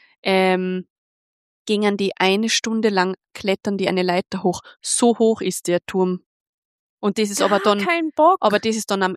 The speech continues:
Speaker 1: Ende, wo sie schon dreißig Stunden verschanzt waren.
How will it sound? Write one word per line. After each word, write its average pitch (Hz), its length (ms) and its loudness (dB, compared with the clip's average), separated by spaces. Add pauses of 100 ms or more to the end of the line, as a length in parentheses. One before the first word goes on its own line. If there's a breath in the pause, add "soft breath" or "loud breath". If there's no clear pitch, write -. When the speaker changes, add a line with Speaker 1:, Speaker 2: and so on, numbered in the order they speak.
Speaker 1:
Ende, 226 640 2 (100)
wo 202 180 0
sie 208 100 -4
schon - 160 -4
dreißig 208 460 -4
Stunden 214 400 -6
verschanzt - 680 -2
waren. 190 500 2